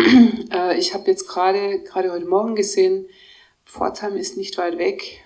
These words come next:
äh, und hat auch tatsächlich, li-, liegt nicht weit unter dieser Grenze. Wir, Landkreis Karlsruhe, da ist schon wieder anders, da sieht's ganz gut aus gerade, aber es zeigt einfach, dass wir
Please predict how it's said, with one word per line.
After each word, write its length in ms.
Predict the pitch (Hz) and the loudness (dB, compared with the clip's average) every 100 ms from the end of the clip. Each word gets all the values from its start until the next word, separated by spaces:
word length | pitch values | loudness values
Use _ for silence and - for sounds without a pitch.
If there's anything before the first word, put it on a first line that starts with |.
| - | -12
äh, 60 | - | -4
und 1080 | 190 185 185 - - 180 180 180 180 - - _ | -2 -2 -2 -4 -4 -6 -8 -10 -12 -12 -20 _
hat 380 | - - 196 - | -18 -14 -14 -6
auch 380 | 160 165 170 - | -4 -2 -6 -16
tatsächlich, 680 | - 349 349 370 370 370 - | -14 -14 -8 -8 -4 -6 -4
li-, 120 | 339 | -4
liegt 220 | 370 403 | -4 -4
nicht 200 | - 403 | -4 -2
weit 200 | - 175 | 2 2
unter 280 | - 220 220 | 4 4 6
dieser 260 | 165 156 156 | 4 0 -4
Grenze. 540 | - 165 156 - 151 _ 160 147 - _ _ _ _ _ _ _ _ _ | -8 -12 -10 -12 -14 _ -20 -20 -20 _ _ _ _ _ _ _ _ _
Wir, 300 | 160 196 196 | -2 2 4
Landkreis 420 | 190 180 170 165 156 | 4 4 2 -4 -6
Karlsruhe, 440 | 160 226 - 196 | -4 -4 4 4
da 100 | 170 | 4
ist 100 | 165 | -6
schon 180 | - 170 | -8 -8
wieder 140 | 165 156 | -8 -4
anders, 400 | 156 196 226 226 | -2 0 -2 -2
da 160 | 170 | -4
sieht's 320 | 170 - - - | -4 -6 -6 -10
ganz 220 | 170 - | -10 -6
gut 140 | - | -2
aus 180 | 175 208 | -2 -2
gerade, 380 | - 208 214 - | -2 -2 0 0
aber 440 | 180 190 202 196 - _ - - | 2 2 2 -2 -14 _ -20 -4
es 540 | - - - - - _ _ _ - _ _ _ _ | -2 0 -4 -6 -12 _ _ _ -20 _ _ _ _
zeigt 300 | - 202 214 | 0 2 2
einfach, 380 | 165 165 175 170 | 0 0 -2 -4
dass 320 | - 170 - | -2 0 2
wir 480 | 175 165 160 160 - | 2 2 2 -2 -4